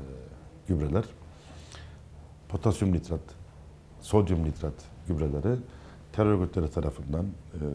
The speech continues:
bir takım işlemlerden geçirilerek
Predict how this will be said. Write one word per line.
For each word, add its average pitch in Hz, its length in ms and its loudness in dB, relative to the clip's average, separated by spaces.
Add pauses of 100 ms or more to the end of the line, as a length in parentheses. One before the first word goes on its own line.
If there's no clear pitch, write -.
(640)
bir 110 80 4
takım 90 300 6
işlemlerden 80 520 4
geçirilerek 78 580 2